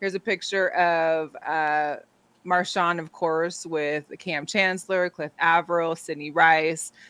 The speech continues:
some of the old school Seahawk guys back, um, that were around during championship era. And of course, that was the night they win. They win a game when Marshawn and the old Seahawks be coming through. But Marshawn, uh, and the guys,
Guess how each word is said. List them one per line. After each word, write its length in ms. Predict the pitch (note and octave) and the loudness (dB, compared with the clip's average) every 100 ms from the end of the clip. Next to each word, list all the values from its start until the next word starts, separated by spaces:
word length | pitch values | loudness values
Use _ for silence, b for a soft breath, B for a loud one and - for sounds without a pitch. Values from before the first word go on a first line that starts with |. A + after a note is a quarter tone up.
| b | b
some 180 | - G3 | -6 -4
of 60 | F3+ | 0
the 60 | |
old 260 | E3+ F#3+ E3+ | 4 4 2
school 300 | - - F3+ | -4 0 0
Seahawk 540 | - F#3+ G#3 F3+ E3 | 0 -2 4 4 6
guys 360 | E3+ D#3+ D#3+ E3 | 6 6 4 2
back, 300 | F3 D#3+ - | 4 4 2
um, 380 | E3 D#3+ D#3+ D#3 | -2 -2 -4 -2
that 180 | E3 D3+ | 0 0
were 240 | E3 D#3 | 0 0
around 580 | D#3+ D#3+ D#3 D#3 D#3 D#3 | 0 0 0 -4 -8 -6
during 280 | E3+ D#3+ D#3+ | -4 -2 -4
championship 720 | - D3+ D3 D#3 D3 E3 C#3+ | -6 -6 -6 -10 -6 -6 -6
era. 480 | D3 D3+ D3 D#3 F3 b b b b | -4 -4 -2 -4 -6 b b b b
And 140 | G3+ A#3+ | 4 6
of 140 | C4+ | 6
course, 300 | F#4 F#4 F#4 | 10 10 10
that 260 | - A#3 B3+ | 10 12 12
was 120 | C4 | 8
the 80 | C4 | 6
night 240 | C4+ C4+ | 6 6
they 120 | C#4+ | 4
win. 380 | C#4+ F#4+ C#4+ G#3 | 4 2 2 2
They 160 | F#3+ G3 | 2 4
win 180 | A3+ | 2
a 80 | A#3+ | 2
game 560 | A3+ C#4 C#4+ A#3+ A#3+ A#3+ - b - | 4 4 4 2 0 -4 -8 b -4
when 140 | A3 | 2
Marshawn 680 | A#3 A#3 - A3 G#3+ G#3 G#3 | 4 4 4 4 6 6 4
and 180 | G#3 | 0
the 160 | G3+ B3+ | 0 0
old 220 | G3+ G3 | 0 0
Seahawks 560 | F#3+ G3+ G#3+ F3+ F3 - | -2 -6 2 2 2 -4
be 100 | F#3 | -12
coming 320 | G3+ F3 E3+ | -10 -10 -10
through. 300 | E3+ E3+ D#3+ | -10 -6 -4
But 100 | D#3 | -4
Marshawn, 720 | E3+ F3+ - A#3+ G#3+ G#3+ G#3+ A#3 _ _ _ _ _ - B B B _ | -4 -4 -4 -2 2 0 -2 -8 _ _ _ _ _ -20 B B B _
uh, 440 | F3+ F3 F3 F3 E3 | 4 6 8 6 2
and 180 | F#3 G3+ | -2 -2
the 60 | F#3+ | 0
guys, 840 | G3 F#3 F#3 F#3 F3 E3+ - | 4 6 6 4 -2 -8 -14